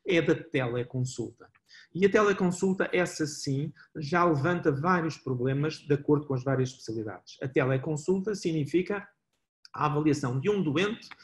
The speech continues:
por um médico à distância. E para já nós diferenciamos logo dois grupos de teleconsultas. Naquela em que num dos canais de comunicação está o doente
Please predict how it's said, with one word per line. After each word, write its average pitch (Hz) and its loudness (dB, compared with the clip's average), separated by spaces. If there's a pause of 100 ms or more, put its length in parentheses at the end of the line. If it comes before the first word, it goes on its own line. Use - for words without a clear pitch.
(220)
por 170 0
um 151 0
médico 156 0
à 127 0
distância. - -12 (320)
E 143 -6
para 180 2
já 208 4
nós 214 2 (160)
diferenciamos 175 -2
logo 175 0
dois 165 6
grupos 147 0
de 127 -12
teleconsultas. 120 -4 (300)
Naquela 165 2
em 165 0
que 175 -4
num 226 2
dos 196 -6
canais 151 2
de - -18
comunicação 143 -2
está 117 -6
o 107 -4
doente 202 -4